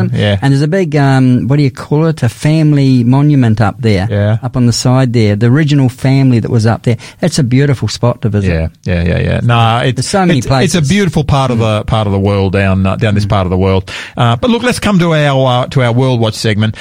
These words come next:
Speaker 2: Uh, look, uh, just on, uh, the Christian Headlines, uh, website, uh, today, um, picked up, uh, an article.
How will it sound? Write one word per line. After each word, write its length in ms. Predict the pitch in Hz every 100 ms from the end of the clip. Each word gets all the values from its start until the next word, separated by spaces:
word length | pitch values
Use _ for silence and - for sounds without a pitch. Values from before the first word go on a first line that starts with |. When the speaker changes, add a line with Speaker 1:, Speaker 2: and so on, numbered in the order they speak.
| - -
Speaker 2:
Uh, 100 | 156
look, 180 | 180
uh, 100 | -
just 240 | 151 214 -
on, 300 | 135 123 117
uh, 240 | 107 104
the 120 | 120 120
Christian 420 | - 185 - 117
Headlines, 500 | 131 127 98 85 - - -
uh, 320 | 113 104 107
website, 580 | 127 127 - 117 107 -
uh, 140 | 110
today, 380 | 95 104 92 95 - - -
um, 360 | 127 120 117 117 -
picked 220 | 208 -
up, 200 | 123 123
uh, 120 | 117 -
an 160 | 120
article. 580 | 110 120 120 - 90 101